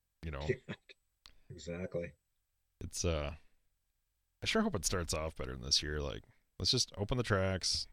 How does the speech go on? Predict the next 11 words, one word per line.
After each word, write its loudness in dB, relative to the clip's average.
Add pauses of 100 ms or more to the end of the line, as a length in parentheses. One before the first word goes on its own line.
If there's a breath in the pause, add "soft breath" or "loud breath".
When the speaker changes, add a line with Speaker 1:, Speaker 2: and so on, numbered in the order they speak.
(220)
Speaker 1:
use 2
your 4
best 4
judgment. -2 (540)
You -6
know, -4 (180)
if -20
you're -6
sick, 0
don't 0
go. 0